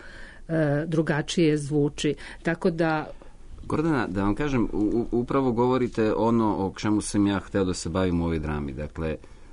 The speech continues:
Speaker 2: ne postoji, e, ništa izvan uzročno-posledične veze. I to je neka osnova dramaturgije, da se razumemo. E,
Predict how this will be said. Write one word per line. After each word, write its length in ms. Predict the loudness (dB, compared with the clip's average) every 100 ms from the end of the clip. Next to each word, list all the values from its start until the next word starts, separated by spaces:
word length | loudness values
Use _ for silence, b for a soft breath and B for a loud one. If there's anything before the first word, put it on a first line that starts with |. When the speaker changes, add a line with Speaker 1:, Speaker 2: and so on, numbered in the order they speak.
| -4
Speaker 2:
ne 140 | -2
postoji, 800 | 0 -2 -2 2 2 4 2 0 b b b b 0
e, 60 | 2 4 2 0 -4 B B -18 -6
ništa 480 | -2 0 0 0 -2 -4 -14 -16 -16 -4
izvan 340 | -2 2 2
uzročno-posledične 1120 | 4 2 0 -2 -4 -2 -4 -4 -6 -4 -6
veze. 340 | -6 -8 -10 -14 b b -12
I 100 | -10
to 180 | -4 -2
je 60 |
neka 260 | 0 -2 -2
osnova 380 | -4 -2 -4 -4
dramaturgije, 720 | -4 -6 -6 -8 -10 -10 -12 -10
da 80 |
se 180 | -10 -8
razumemo. 540 | -8 -6 -4 -4 -4 -6
E, 500 | -12 -18 -20 -20